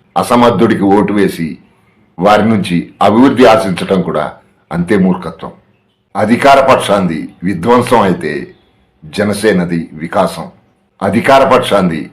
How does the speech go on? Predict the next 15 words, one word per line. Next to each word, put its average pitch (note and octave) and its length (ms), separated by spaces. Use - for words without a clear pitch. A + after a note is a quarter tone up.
ఆధిపత్యం G#3+ 560
అయితే F3 500
జనసేనది G2 720
ఆత్మగౌరవం. E2+ 760
కూల్చేవాడుంటే A2 1120
కట్టేవాడు G2+ 500
ఉంటాడు, E2 380
చీకట్లోకి D3 560
నెట్టేవాడుంటే A2 1000
వెలుగులోకి G#2+ 540
తీసుకొచ్చేవాడు G2+ 800
ఉంటాడు. D#2 400
ఓటు G2+ 280
అమ్ముకోవటం G#2 680
అంటే D2+ 460